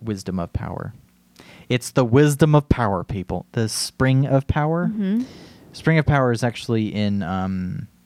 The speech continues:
Speaker 1: Akkala.
Speaker 2: Really? So I could go there?
Speaker 1: Yeah. It's actually
Speaker 2: <gasps>
Speaker 1: really, really close to the, uh, the northern Akkala
Speaker 2: Is it
Speaker 1: sta-,
Speaker 2: close to where I'm at?
Speaker 1: stable. I don't know where you are.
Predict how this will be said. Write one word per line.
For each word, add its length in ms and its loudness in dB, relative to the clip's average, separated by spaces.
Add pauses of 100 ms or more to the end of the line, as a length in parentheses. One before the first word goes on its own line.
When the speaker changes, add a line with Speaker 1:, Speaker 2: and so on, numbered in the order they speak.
(440)
Speaker 1:
Akkala. 400 -6 (800)
Speaker 2:
Really? 300 6
So 120 4
I 80 6
could 100 8
go 140 8
there? 220 0 (360)
Speaker 1:
Yeah. 180 0 (1900)
It's 120 -4
actually 280 2
Speaker 2:
<gasps> 20 -4
Speaker 1:
really, 640 6
really 300 4
close 400 -4
to 160 -6
the, 240 -4
uh, 260 -4
the 140 -6
northern 480 -6
Akkala 340 -6 (100)
Speaker 2:
Is 0 -
it 60 0
Speaker 1:
sta-, 120 0
Speaker 2:
close 280 2
to 80 0
where 100 4
I'm 100 2
at? 120 2
Speaker 1:
stable. 320 -8 (1200)
I 80 -8
don't 140 -6
know 100 -4
where 100 -6
you 120 -8
are. 160 -12